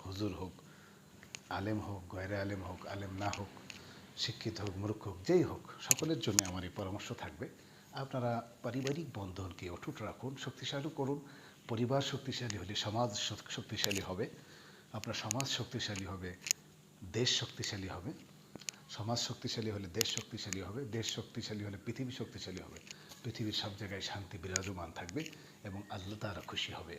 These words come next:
আপনি দুনিয়াতেও ভালো থাকলেন, আল্লাহর কাছেও পরকালে আপনার দাম হবে। এই জন্য আসুন, নিজে ছাড় দিয়ে হলেও অপর ভাইকে ভালোবাসতে শিখুন। এই বৈষম্য বিরোধী ছাত্র আন্দোলন থেকে আমরা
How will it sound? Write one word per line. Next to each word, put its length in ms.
আপনি 160
দুনিয়াতেও 420
ভালো 140
থাকলেন, 420
আল্লাহর 340
কাছেও 320
পরকালে 520
আপনার 380
দাম 180
হবে। 180
এই 100
জন্য 160
আসুন, 320
নিজে 260
ছাড় 260
দিয়ে 200
হলেও 240
অপর 280
ভাইকে 260
ভালোবাসতে 540
শিখুন। 280
এই 180
বৈষম্য 460
বিরোধী 340
ছাত্র 280
আন্দোলন 300
থেকে 240
আমরা 220